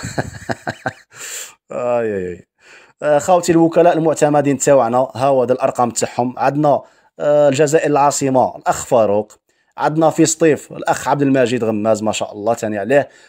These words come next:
تيلمسان عندنا الأخ عبد الحفيظ. باتنا عندنا الأخ وليد. عنابة عندنا الأخ بدر الدين. وهران عندنا الأخ عبد الرحمن. معسكر الأخ آدم. مستغانم الأخ قاديرو. مشرية والنعامة الأخ الزبير.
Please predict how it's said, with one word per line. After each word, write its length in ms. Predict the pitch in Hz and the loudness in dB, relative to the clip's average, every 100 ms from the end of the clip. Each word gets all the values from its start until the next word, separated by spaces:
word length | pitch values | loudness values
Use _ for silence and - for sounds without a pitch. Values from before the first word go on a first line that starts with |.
| _ | _
تيلمسان 540 | - 175 151 - 143 127 | -6 -2 -2 0 0 0
عندنا 200 | 127 139 | -2 -4
الأخ 240 | - - | -6 -4
عبد 120 | 123 | -4
الحفيظ. 480 | 120 107 101 117 117 - _ _ 117 | -2 -2 0 2 0 -2 _ _ -6
باتنا 580 | 139 175 - 143 117 - | 2 2 2 -2 -2 -2
عندنا 240 | 131 151 | -2 0
الأخ 340 | 147 156 - 123 | 0 -2 -2 0
وليد. 480 | 110 101 113 - _ _ _ | 0 2 -4 -6 _ _ _
عنابة 720 | 113 147 147 160 131 110 92 - | -4 0 2 2 4 0 0 -4
عندنا 200 | 127 135 | -2 -2
الأخ 360 | - 147 - | -2 -4 -4
بدر 260 | 113 156 135 | -2 0 0
الدين. 400 | 107 107 110 - _ _ - | 0 -4 -4 -6 _ _ -8
وهران 520 | 160 147 139 156 139 | -2 0 2 2 0
عندنا 240 | 127 135 | -2 -4
الأخ 240 | 143 127 - | -4 -2 -2
عبد 120 | 123 | 0
الرحمن. 480 | 120 - 107 131 135 _ _ _ | 0 -2 -2 -2 -4 _ _ _
معسكر 560 | 117 147 160 - 175 120 - | -2 0 0 2 0 0 -6
الأخ 320 | 139 139 - - | -4 -4 -4 -6
آدم. 400 | 156 110 117 135 _ _ _ - | -6 -4 -6 -8 _ _ _ -8
مستغانم 720 | 151 - 156 170 135 98 - | -8 -2 2 2 0 -6 -10
الأخ 280 | - 143 - | -4 -4 -4
قاديرو. 640 | - 156 139 120 107 110 _ _ - | -12 -10 -8 -8 -8 -10 _ _ -10
مشرية 420 | 143 147 165 170 | -8 -2 2 4
والنعامة 500 | 165 160 151 156 139 | 4 2 2 0 0
الأخ 200 | 131 135 | -2 -4
الزبير. 640 | 120 110 117 98 110 123 | -6 -2 -2 2 0 0